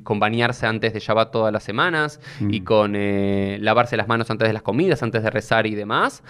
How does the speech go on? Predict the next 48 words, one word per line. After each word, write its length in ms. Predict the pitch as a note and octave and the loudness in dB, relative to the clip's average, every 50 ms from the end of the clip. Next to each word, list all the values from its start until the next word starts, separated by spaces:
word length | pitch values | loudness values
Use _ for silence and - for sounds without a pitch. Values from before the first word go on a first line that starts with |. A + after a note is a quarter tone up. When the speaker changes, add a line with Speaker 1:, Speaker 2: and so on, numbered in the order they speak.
| - - B2+ - | -14 -14 -8 -4
Speaker 1:
Aunque 180 | - F#2+ - A2+ | -4 0 4 6
ahora 80 | A#2 | 6
est-, 140 | A#2 A#2 - - - - - - | 4 4 0 -8 -18 -14 -8 -4
aunque 260 | - G2+ G#2+ G#2 A#2 A2 - | -2 -2 -2 0 -2 -2 -2
ahora 300 | - G#2 G2+ G#2+ A#2+ B2 | 0 0 2 2 2 0
están 160 | - A2 A2 | 0 -4 -4
diciendo 240 | G#2+ - B2 A#2 G#2 | -4 -2 -2 0 0
que 60 | G#2+ | 2
lavarse 260 | G#2+ G#2+ A2+ A2 A#2+ | 2 2 2 2 0
las 100 | A2 G2+ | 0 0
manos 220 | A2+ A#2 A2 G#2+ - | 0 -2 -4 -2 2
solos, 320 | C#3+ C#3 B2+ A2 G2 - | 2 2 4 2 0 -4
sin 220 | - - A2+ A2+ | -6 -6 -6 -4
jabón 340 | G#2+ - A2 A2 A#2 A#2 A#2+ | 0 2 2 2 2 0 -2
y 80 | B2 B2+ | -2 -2
algo, 320 | C3 C#3 C#3 E3 G#3 - - - - - - | 0 0 2 0 0 -2 -4 -14 -20 -8 -6
es 140 | - G#2 | -4 0
lo 140 | G#2+ G#2+ G#2 | 2 2 2
mismo 320 | A2+ A#2+ A#2 A2+ A2+ G#2 - | 2 2 0 0 -2 -2 0
que 100 | A2 A2 | 0 0
nada. 380 | A2 G#2 G#2 A#2 D3+ D3+ - - - - - | 0 0 2 2 2 2 0 -4 -14 -14 -6
Pero 120 | - C#4 D4 | -2 -2 0
bueno, 180 | E4+ D4+ A3+ | 0 0 0
había 220 | A3+ A#3+ C4 C4+ C4 | 0 0 -2 -4 -4
ciertas 460 | - C#4 C#4 C4+ - C4 A#3+ - - | -4 -4 -2 0 0 0 0 0 -2
cuestiones 440 | - - E3 - - G#3 G#3+ G3 E3 | -4 -4 -2 0 0 0 2 2 2
de 60 | D#3+ | 0
la 80 | D3+ | 0
higiene 320 | D3+ C#3+ - G3+ G#3 G#3 G3+ | -2 -2 -2 0 0 0 2
y 40 | F#3+ | 0
demás 240 | F#3 F#3 G#3 A3 - | 0 0 0 -2 -2
que 80 | - | -4
separaban 440 | - - D#3+ E3 E3 F3+ F#3+ F#3+ F3+ | -4 -4 -2 0 2 2 2 2 2
al 80 | E3 D3+ | 0 -2
judío 360 | D#3+ D#3 D#3 D#3+ D#3+ D3 C3 | -2 0 0 2 2 2 2
del 120 | B2 B2 | 2 2
resto 180 | D#3 F#3 F#3 - | 0 0 0 0
de 20 | F#3+ | 0
la 80 | F#3+ F#3+ | 0 0
población, 300 | G3 G3 G3+ - B3+ B3+ | 0 0 0 0 0 -2
por 140 | - F#3 E3 | 0 0 -2
lo 100 | D#3+ D#3+ | 0 2
cual 240 | F#3 F#3 G3 G#3 - - - - - | 4 4 4 2 0 -8 -20 -16 -6
morían 400 | - C#3 C#3 D3 D#3+ F3 D#3+ C3+ | -2 0 2 2 2 0 0 -2
menos. 300 | B2 A#2 B2+ F#3 A#3 - | -2 -2 -2 -2 -2 -4
Y 20 | B3+ | -4
por 140 | - E4 | -4 -4
supuesto, 520 | D4+ D#4 D#4 G4 F#4+ - F#4+ - G#3+ G#3+ | -4 -2 -2 -2 -2 0 2 4 4 4